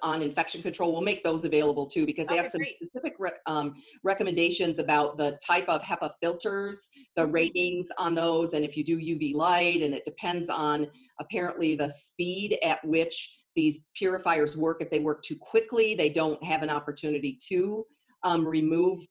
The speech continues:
Speaker 1: viral particles. And so it has to be at a certain rate that they draw the air in and
Speaker 2: Okay.
Speaker 1: circulate it back out.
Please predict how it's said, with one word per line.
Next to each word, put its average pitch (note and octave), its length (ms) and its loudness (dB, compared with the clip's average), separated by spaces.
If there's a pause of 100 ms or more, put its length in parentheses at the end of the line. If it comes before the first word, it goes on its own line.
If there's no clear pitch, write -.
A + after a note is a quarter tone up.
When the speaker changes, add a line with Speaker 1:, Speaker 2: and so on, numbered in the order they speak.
Speaker 1:
viral D#3+ 340 2
particles. F3+ 680 -2
And C#3+ 120 -2
so D3 200 0
it - 100 -4
has D#3+ 280 -4
to D#3+ 100 -12
be D3+ 100 2
at D3 60 0
a C#3 60 -4
certain D#3 680 -4
rate D#3+ 380 -2
that D3+ 160 -6
they D3 140 0
draw D3 280 -2
the D3 180 -2
air D3 220 -2
in D3 380 0
and D3 80 -4
Speaker 2:
Okay. - 20 -8
Speaker 1:
circulate D3 520 -4
it C3+ 200 -10
back C3 200 -4 (120)
out. - 240 -2